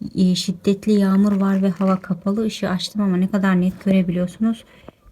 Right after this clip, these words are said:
bilmiyorum arkadaşlar. Şöyle biraz aydınlatma yapsam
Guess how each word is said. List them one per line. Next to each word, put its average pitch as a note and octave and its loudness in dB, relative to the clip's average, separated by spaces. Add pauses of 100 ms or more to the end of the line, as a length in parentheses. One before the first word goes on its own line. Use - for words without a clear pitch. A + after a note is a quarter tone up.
(120)
bilmiyorum F3 4
arkadaşlar. E3 -2 (760)
Şöyle F#3 -2
biraz F#3 -2
aydınlatma F#3 0
yapsam G#3+ 0